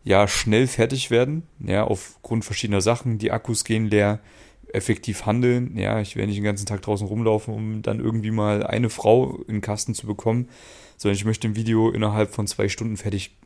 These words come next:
machen, oder im besten Fall schneller, ja. Heißt, man muss auch mal Frauen ansprechen, die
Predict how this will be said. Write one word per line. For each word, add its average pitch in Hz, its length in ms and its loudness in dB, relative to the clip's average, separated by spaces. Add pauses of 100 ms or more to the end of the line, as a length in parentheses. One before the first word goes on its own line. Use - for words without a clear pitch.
(100)
machen, 87 380 -6 (280)
oder 90 220 2
im 87 80 -2
besten 92 260 0
Fall 90 180 0
schneller, 85 480 -2
ja. 117 240 0 (1400)
Heißt, 143 520 6
man 113 200 4
muss 147 140 6
auch 165 80 10
mal 131 140 8
Frauen 139 280 6
ansprechen, 131 640 4
die 127 500 2